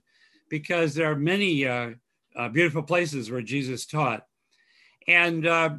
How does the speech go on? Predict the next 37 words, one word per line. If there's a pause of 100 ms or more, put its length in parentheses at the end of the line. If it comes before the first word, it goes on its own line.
Jesus
is
sitting
in
a
boat, (480)
uh, (100)
and
the
people
are
on
the
shore, (340)
and
that's
just
brilliant. (140)
I
mean,
that
way
he's
not
gonna
be
mobbed, (140)
for
one
thing. (640)
Uh, (200)
for
another
thing, (300)
uh,
the
shore